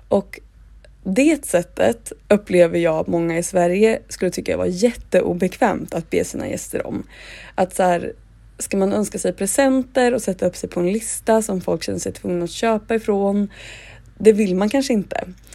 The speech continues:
Eller snarare kanske man känner att man inte behöver fl-, massa fler saker. Men däremot så har man lagt mycket pengar på sitt bröllop och då vill man hellre,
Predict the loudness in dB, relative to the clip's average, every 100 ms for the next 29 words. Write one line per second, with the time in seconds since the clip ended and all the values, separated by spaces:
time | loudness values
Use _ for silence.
0 | -20 -2 4 4 6 4 2 0 0 0
1 | -2 -2 -2 -2 -2 0 -2 -2 -4 -8
2 | -2 2 2 4 2 2 -4 -4 -4 -4
3 | -4 -2 -4 -2 -4 -4 -4 -2 0 -2
4 | -6 -2 0 2 2 2 0 -4 -6 -6
5 | -4 -4 -4 -6 -8 -12 -20 -20 -4 -2
6 | -2 0 -2 0 -2 0 -2 -4 -8 -2
7 | 0 2 0 -2 -2 -6 -2 -2 0 0
8 | 0 0 0 2 2 0